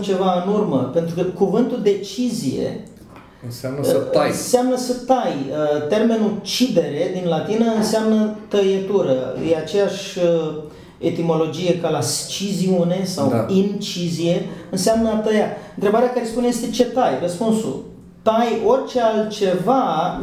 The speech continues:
Speaker 1: nu poți să faci,
Speaker 2: Da.
Speaker 1: pentru că aloci energie la ce ai ales să faci.
Speaker 2: Da.
Speaker 1: Și
Speaker 2: Și ai
Speaker 1: asta e, de
Speaker 2: Da,
Speaker 1: fapt,
Speaker 2: da. Un element
Speaker 1: vidarea.
Speaker 2: Da, da, da. Și un element aici, uh, un element care ajută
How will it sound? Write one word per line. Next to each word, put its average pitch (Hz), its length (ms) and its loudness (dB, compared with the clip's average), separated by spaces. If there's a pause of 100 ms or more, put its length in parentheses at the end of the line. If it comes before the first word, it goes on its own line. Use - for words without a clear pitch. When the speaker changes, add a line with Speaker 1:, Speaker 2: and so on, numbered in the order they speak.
Speaker 1:
nu 262 220 4
poți 226 240 0
să 220 120 0
faci, - 960 0
Speaker 2:
Da. 113 80 -2
Speaker 1:
pentru 110 460 2
că - 120 0
aloci 240 280 2
energie 220 840 2
la 196 60 4
ce 190 180 -2
ai 196 140 4
ales 185 320 0
să - 60 -4
faci. 156 480 -2
Speaker 2:
Da. 120 300 -2 (640)
Speaker 1:
Și - 180 -4
Speaker 2:
Și - 60 -
ai 190 120 4 (500)
Speaker 1:
asta - 260 -2
e, 135 160 -6
de 127 120 -4
Speaker 2:
Da, - 60 -2
Speaker 1:
fapt, 113 300 -2
Speaker 2:
da. 151 60 4 (160)
Un 135 80 2
element 151 300 2
Speaker 1:
vidarea. 147 460 -2 (220)
Speaker 2:
Da, 170 260 2
da, 180 140 0
da. 156 100 0
Și 120 140 -4
un 139 60 -2
element 147 400 2
aici, 165 500 0 (400)
uh, 107 40 0 (640)
un 123 160 4
element 131 280 2
care 143 140 4
ajută 120 840 2